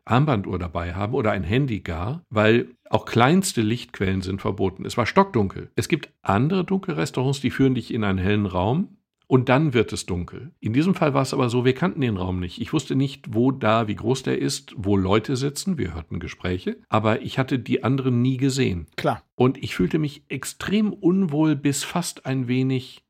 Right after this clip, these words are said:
Speaker 1: also panisch ist übertrieben. Aber es war schon ein ganz starkes Unwohlsein, in diese Situation geworfen zu sein, die ich überhaupt nicht verstanden habe, die ich überhaupt nicht begreifen konnte. Und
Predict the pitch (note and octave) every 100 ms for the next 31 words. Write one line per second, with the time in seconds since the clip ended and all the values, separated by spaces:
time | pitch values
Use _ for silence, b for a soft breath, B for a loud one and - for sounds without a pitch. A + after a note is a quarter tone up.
0 | _ A2 A2 - D3 F3 - - C3 G#2
1 | - G#2 E2 D#2+ - _ A2 D3+ C#3+ D3
2 | - C3+ A2+ G2+ G2 B2 B2+ - F#2 F2+
3 | F#2 - F#2+ E2+ E2 D#2+ D#2+ D2 _ B2
4 | D#3 D#3 C#3+ B2+ B2+ B2 G#2 C#3 E3 B2+
5 | A#2+ - C3+ B2 G#2+ A2 A#2 D#3 F3 -
6 | D3+ - B2+ - C3+ - F2 F#2+ C3 B2+
7 | A#2 C#3 C3 - - - A2 - F2+ F2+
8 | E2 - - B2 B2+